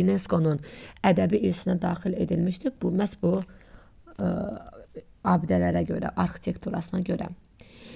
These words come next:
Deməli, cavabımız burada olacaq B variantı iyirmi üçdə. Türkiyənin ən məşhur şəhəri İstanbuldan gedir.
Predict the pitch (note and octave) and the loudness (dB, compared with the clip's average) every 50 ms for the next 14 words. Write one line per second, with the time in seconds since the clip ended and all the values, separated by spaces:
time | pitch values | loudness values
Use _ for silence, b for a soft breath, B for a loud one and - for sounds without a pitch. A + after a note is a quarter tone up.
0 | B - - A#3+ B3 B3+ C#4+ C#4 - A#3+ A3 G3+ G3+ A3+ A3+ - F3+ F3 F3+ F3+ | B 2 4 4 6 4 2 4 4 4 6 6 4 2 0 0 0 0 2 2
1 | D#3+ F3 F#3 F#3 G3+ - - - F3 F3+ F3 E3 - F#3 F3+ F#3 F3+ F3 D#3+ E3+ | 4 4 4 4 2 2 0 2 2 2 2 2 2 0 0 0 0 0 0 2
2 | F3+ F3 E3 E3+ E3+ F3+ F3 E3 E3 - - - F3+ E3+ E3 D#3+ E3 E3 - - | 2 2 2 2 0 0 0 -2 -2 -2 -2 0 0 0 0 0 -2 -2 -2 -4
3 | E3+ E3+ - G#3+ A3+ - - A3 F#3 F3+ F3 F3+ - F3+ F3 E3+ E3+ E3+ E3 - | -4 -4 -2 -4 -4 -2 0 0 2 2 0 0 -2 -2 0 0 0 0 -2 -4
4 | - - F3 E3 - - F3 E3+ F3 F3 F#3+ G3 F3 - - F3 D#3+ D#3+ E3 D#3+ | -4 -6 -6 -6 -4 -4 -2 -2 -2 -2 -2 -2 -4 -4 -4 -4 -4 -2 -4 -4
5 | D#3 F3 E3+ E3 D#3+ E3 E3+ E3+ - - | -4 -4 -4 -4 -4 -4 -6 -6 -8 -10